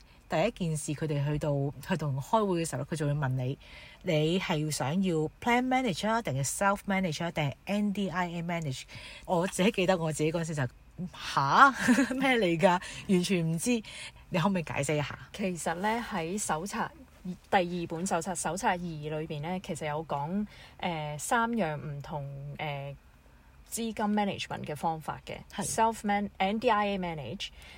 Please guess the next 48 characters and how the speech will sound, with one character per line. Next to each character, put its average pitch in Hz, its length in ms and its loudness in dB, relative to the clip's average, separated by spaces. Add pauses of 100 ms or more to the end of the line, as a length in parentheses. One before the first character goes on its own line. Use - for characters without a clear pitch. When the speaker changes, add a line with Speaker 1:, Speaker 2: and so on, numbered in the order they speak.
(160)
Speaker 2:
跟 233 120 0
住 202 120 -2
plan 202 280 0
manage 185 480 -2
同 180 120 -8
埋 143 140 -6
self 180 360 0
manage 165 460 -6
咁 196 100 0
樣 147 220 -4
嘅。 143 100 -8 (720)
Speaker 1:
嗯。 180 160 6
Speaker 2:
第 214 80 2
一 262 40 4
個 202 140 0
計 170 220 0
劃 160 200 -2
嚟 - 80 -8
講 147 200 -6
呢， 196 220 0 (800)
你 185 200 0 (100)
始 - 220 -4
終 262 160 -2
有 175 120 6
好 160 180 -4
多 214 120 0
嘢 190 140 0 (160)
唔 - 20 -8 (140)
識 - 180 -4 (100)
嘅 160 140 -2
話 135 160 -6
呢， 180 160 -2 (240)
其 185 100 -4
實 170 160 0
我 175 80 2
覺 202 120 -2
得 240 80 2
係 226 120 -2
plan 202 300 0
manage 190 400 -2 (100)
會 170 120 -4
比 147 120 -6
較 135 140 -6
好 151 200 -8 (140)
嘅。 185 120 0
Speaker 1:
嗯， 131 180 -6
即 240 80 4
係 175 360 4